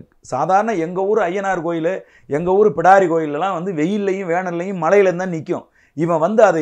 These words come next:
இடிச்சிட்டு கோயில் கட்டி கும்பாபிஷேகம் பண்றான். இதன் மூலமாக பார்ப்பனர்களை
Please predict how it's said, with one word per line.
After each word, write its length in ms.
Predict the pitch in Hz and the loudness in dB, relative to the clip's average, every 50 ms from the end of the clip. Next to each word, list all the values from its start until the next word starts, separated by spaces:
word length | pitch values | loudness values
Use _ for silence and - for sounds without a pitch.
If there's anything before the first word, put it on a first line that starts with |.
| 151 180 | 0 0
இடிச்சிட்டு 360 | 202 240 165 202 160 208 196 | -2 -2 -4 -4 -6 -6 -6
கோயில் 360 | - 165 202 233 233 226 202 | -2 2 4 6 6 4 2
கட்டி 220 | 185 180 156 175 214 | -2 -4 -4 -6 -6
கும்பாபிஷேகம் 600 | 165 208 214 208 233 226 220 208 170 185 170 160 | -6 -4 -2 2 2 2 2 2 0 -4 -4 -2
பண்றான். 320 | 151 156 151 156 143 - - - _ _ _ _ _ _ - | -2 0 0 0 0 -2 -2 -12 _ _ _ _ _ _ -4
இதன் 280 | 131 175 180 208 196 180 | -4 -2 -2 -2 -4 -2
மூலமாக 520 | 180 214 233 240 220 190 175 165 147 135 170 196 214 226 214 - - - | -2 0 2 2 2 2 0 -2 -2 0 2 4 4 4 2 0 -4 0
பார்ப்பனர்களை 680 | 143 170 208 233 240 233 208 196 190 180 175 170 180 208 | 2 4 6 6 4 2 0 -2 0 0 2 2 2 2